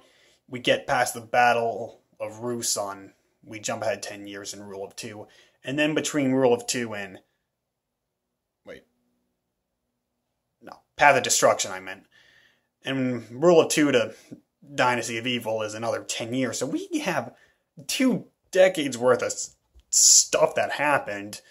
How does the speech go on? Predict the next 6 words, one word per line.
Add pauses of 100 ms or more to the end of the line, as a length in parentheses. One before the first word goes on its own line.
(800)
we (1800)
don't
see. (1800)
But
still. (560)
<clears throat>